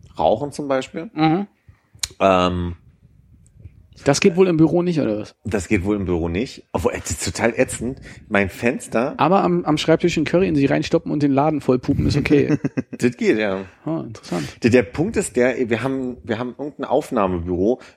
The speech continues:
Speaker 1: was quasi an, an das Gebäude andockt. Und die haben ein Fenster, also so, äh, Luftlinie vier Meter weg von mir.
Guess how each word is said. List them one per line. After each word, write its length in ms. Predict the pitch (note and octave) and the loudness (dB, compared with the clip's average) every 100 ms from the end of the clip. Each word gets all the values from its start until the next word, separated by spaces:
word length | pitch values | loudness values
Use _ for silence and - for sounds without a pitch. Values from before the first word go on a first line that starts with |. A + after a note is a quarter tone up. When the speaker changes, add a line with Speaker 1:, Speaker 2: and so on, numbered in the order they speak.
| _ | _
Speaker 1:
was 240 | G#2+ G2+ | 0 0
quasi 440 | - A2+ A2 A#2 A#2 - | 0 0 2 0 -4 -2
an, 360 | A2+ C3 C3 - | -2 0 -4 -4
an 320 | A2 A2 A2+ | -4 -4 -4
das 180 | G2 A2 | -2 -2
Gebäude 520 | A2 F#2+ G#2+ C3+ - | -2 2 4 6 2
andockt. 460 | F#2 F2 F2 - - | 0 0 -2 -4 -14
Und 160 | F2+ - | -10 -6
die 100 | G2 | -4
haben 120 | A#2+ | -2
ein 80 | G#2+ | -4
Fenster, 500 | - B2 C3+ - B2 | -2 -2 0 2 2
also 240 | A2+ G#2 | 2 -2
so, 280 | G2 G2+ G#2 | 0 0 -2
äh, 80 | A2+ | -4
Luftlinie 760 | G#2+ A#2 B2 - A#2+ A#2 A2 | 0 -2 -2 -2 0 4 4
vier 260 | - - B2 | 2 2 4
Meter 320 | A2+ A2 G2 | 6 4 4
weg 180 | A#2 - | 2 -2
von 180 | A2 F#2+ | -6 -4
mir. 280 | F#2+ D3 | -2 -2